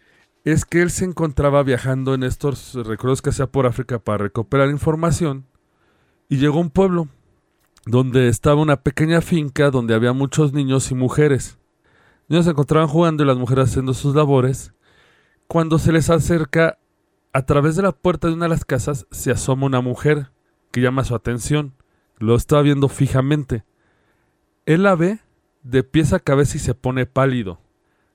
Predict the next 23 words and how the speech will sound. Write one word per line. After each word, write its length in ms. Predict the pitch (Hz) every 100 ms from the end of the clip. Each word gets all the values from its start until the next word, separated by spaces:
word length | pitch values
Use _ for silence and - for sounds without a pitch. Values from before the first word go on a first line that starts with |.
| _
Suelta 460 | - 143 170 190 185
todas 180 | 185
sus 140 | 170 160
pertenencias 920 | 127 123 127 127 135 135 165 170 - _ _ _ _ _
y 120 | - -
corre 300 | - 175 202
a 20 |
refugiarse 760 | 185 - 135 151 147 - 175 160
al 160 | 131 131
árbol 280 | 139 151
más 200 | 135 117
cercano. 540 | - 127 - 160 156 120 _ _ _ _ _ _ _ _ _ _ _ _
A 100 | 123
lo 200 | 139 143
que 160 | - 131
los 260 | 131 127
niños 680 | 143 156 185 190 190 190 -
y 40 | 131
las 160 | 127
señoras 340 | 107 135 160 165
empezaron 520 | 139 120 110 143 156
a 80 | 143
reír, 320 | 143 147